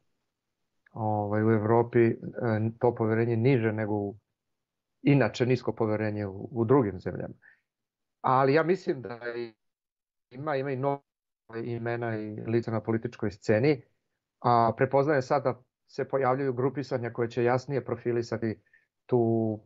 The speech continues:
ponudu političkih opcija, tako da mislim takođe da su svesni, ovaj, politički lideri iz opozicije da je sada jako važno napraviti neki konsenzus, pronaći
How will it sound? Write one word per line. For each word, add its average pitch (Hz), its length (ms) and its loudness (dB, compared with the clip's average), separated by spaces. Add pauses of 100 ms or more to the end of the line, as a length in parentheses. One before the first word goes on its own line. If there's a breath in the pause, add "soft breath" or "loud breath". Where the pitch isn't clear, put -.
ponudu 101 720 -2 (480)
političkih 117 640 0
opcija, 113 520 0
tako 113 220 -4
da 127 100 2
mislim 131 420 -4 (500)
takođe 131 480 2
da 117 400 2 (340 soft breath)
su - 180 -8
svesni, 139 1000 -2 (1300)
ovaj, 113 400 -4
politički 131 540 0
lideri 123 420 0
iz 110 100 -6
opozicije 117 840 -2
da 110 460 0 (380)
je 113 240 0
sada 131 480 2 (160)
jako 123 340 0
važno 110 800 -6 (540)
napraviti 117 580 0
neki 113 380 -8
konsenzus, 113 540 -4
pronaći 110 800 -2